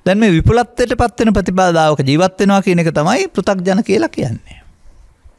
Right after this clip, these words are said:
අන්න එහෙම බුදුරජාණන් වහන්සේ ස්ත්‍රී පුරුෂ වශයෙන් වෙන් කරන්නේ නැහැ. උගත් නූගත් වශයෙන් වෙන් කරන්නේ නැහැ. ගිහි පැවිදි වශයෙන් වෙන් කරන්නෙත් නැහැ. පෘථග්ජන පුද්ගලයා මේ යන පැත්තට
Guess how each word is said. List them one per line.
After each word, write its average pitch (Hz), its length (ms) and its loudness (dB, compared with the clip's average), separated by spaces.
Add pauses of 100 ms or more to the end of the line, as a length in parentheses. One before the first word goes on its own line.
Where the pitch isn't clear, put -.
(1800)
අන්න 156 220 0
එහෙම 233 220 2
බුදුරජාණන් 240 600 2
වහන්සේ 247 460 2
ස්ත්‍රී 214 200 -2
පුරුෂ 214 220 0
වශයෙන් 214 320 0
වෙන් 202 180 4
කරන්නේ 156 300 -2
නැහැ. - 240 -4 (260)
උගත් 151 300 -2
නූගත් 196 320 0
වශයෙන් 175 240 0
වෙන් 156 160 0
කරන්නේ 147 280 0
නැහැ. 131 140 0
ගිහි 156 160 2
පැවිදි 175 240 0
වශයෙන් 165 180 -2
වෙන් 151 140 0
කරන්නෙත් 101 440 -2
නැහැ. 113 260 -16 (1500)
පෘථග්ජන 160 500 -2
පුද්ගලයා 151 640 0 (500)
මේ 147 260 2
යන 147 180 0
පැත්තට 180 420 -2